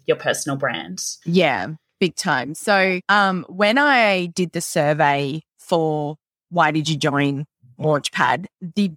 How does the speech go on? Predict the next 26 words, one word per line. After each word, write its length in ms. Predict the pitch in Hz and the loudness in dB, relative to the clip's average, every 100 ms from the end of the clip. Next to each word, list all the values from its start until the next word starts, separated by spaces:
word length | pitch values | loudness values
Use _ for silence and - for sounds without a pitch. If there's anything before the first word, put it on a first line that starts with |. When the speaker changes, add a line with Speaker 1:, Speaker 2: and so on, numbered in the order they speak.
| _ | _
Speaker 2:
biggest 440 | 208 196 226 233 - | 0 2 2 0 -4
thing 320 | - 160 147 - | -2 -2 -2 0
I 200 | 151 156 | 2 2
was 220 | 156 160 | 2 -2
hung 380 | - - 170 165 | -4 -2 2 2
up 180 | 147 - | 2 -2
on 340 | 139 117 254 - - - - _ - | -4 -2 -2 -4 -12 -20 -20 _ -2
is 160 | 190 | 0
I 280 | - 180 180 | 4 4 2
couldn't 440 | - - 214 233 - | -2 -4 -2 -2 -2
understand 680 | 185 180 175 - 170 160 165 | 0 2 0 -2 0 0 0
how 240 | - 165 | -2 0
you 180 | 170 196 | 2 0
could 200 | - 226 | -2 -4
sell 300 | - - 160 | -2 0 0
something 460 | 160 151 160 151 151 | 0 -2 -2 -2 -2
that 140 | - | -4
wasn't 380 | 147 143 143 107 | -4 -4 -4 -10
created. 600 | - 143 127 107 104 87 - _ _ _ _ _ _ _ _ _ _ _ - | -2 0 2 2 0 -4 -8 _ _ _ _ _ _ _ _ _ _ _ -6
Wrapping 400 | 190 196 - 262 | 0 0 0 0
my 180 | 254 226 | 2 2
head 420 | 185 175 180 170 - - | 0 -2 -2 -2 -4 -2
around 440 | 175 175 165 170 | 2 2 2 2
that 240 | 165 160 - _ | 2 0 -2 _
thought 340 | - 160 156 | -2 0 0
process 800 | - 170 160 - 147 311 - - | -2 -2 -2 -2 -2 -2 -4 -18